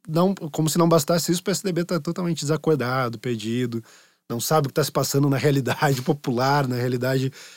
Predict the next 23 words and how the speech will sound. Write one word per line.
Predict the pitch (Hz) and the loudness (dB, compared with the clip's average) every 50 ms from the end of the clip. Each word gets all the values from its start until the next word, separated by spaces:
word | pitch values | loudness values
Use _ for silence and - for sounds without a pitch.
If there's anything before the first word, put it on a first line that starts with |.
| - _ - | -20 _ -8
ah, | 123 120 120 117 120 117 | -4 -2 -2 -2 -2 -2
do | 120 139 | -2 -2
Brasil | 131 139 151 156 147 - - 147 151 | 2 4 6 6 6 6 6 4 4
profundo. | 147 - 151 139 - - - 147 165 175 190 190 - | 4 4 0 0 0 0 2 4 6 6 6 6 6
Ele | 143 127 | 4 4
tá | 110 - 160 185 | 4 4 4 6
lá | 190 165 170 175 | 6 6 6 4
falando | 170 - 190 190 180 170 175 175 180 208 202 - - - | 4 6 6 8 8 8 8 8 6 4 2 0 -10 -20
<laughs> | - - - | -20 -12 -2
pra, | - 190 165 196 196 | 4 6 8 8 8
pra, | 180 - 185 196 202 196 | 6 6 6 6 4 4
pra | - 196 196 208 | 4 4 6 6
agradar | 196 208 220 226 196 175 170 170 185 190 214 220 226 247 | 8 8 6 6 6 6 8 8 8 8 8 6 4 4
os | 240 233 233 233 233 220 - 220 | 2 2 2 0 -2 -2 -2 -2
assessores | 190 185 - 214 - - 202 208 226 190 | -2 0 0 0 4 4 4 4 4 4
dele. | 180 160 160 143 | 4 4 6 6
"Olha, | 131 143 151 143 131 | 4 4 4 2 2
você | 113 113 123 - - | 0 -2 -4 -6 -6
é | 170 | -8
aplaudido | - 208 202 170 147 110 117 139 127 | -6 -4 -4 -2 -2 -2 -2 -2 -2
pelos | 120 - 120 117 107 | -4 -6 -6 -8 -6
meus | 117 120 113 107 | -8 -8 -8 -8
assessores, | 107 - - - - - - 139 156 160 160 160 - - | -8 -8 -8 -8 -6 -2 2 2 2 4 2 0 -2 -4